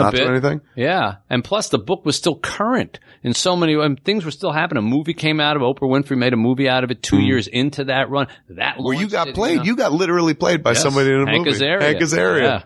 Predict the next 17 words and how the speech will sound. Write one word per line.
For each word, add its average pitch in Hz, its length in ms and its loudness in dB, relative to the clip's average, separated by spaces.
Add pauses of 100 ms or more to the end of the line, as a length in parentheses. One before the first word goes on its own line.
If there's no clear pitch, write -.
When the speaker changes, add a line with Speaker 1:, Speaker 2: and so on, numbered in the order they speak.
(160)
Speaker 1:
I 104 120 -2
tease 110 280 -2
Hank 110 260 -2
all 110 140 2
the 110 60 -2
time. 110 160 -2
He's 98 80 -4
a 98 60 -2
nice 107 260 0
guy 101 280 2
and 95 100 0
a - 40 -8
friend 101 240 0
of 95 60 -2
mine 92 240 -2
still. 95 360 0
And 87 120 0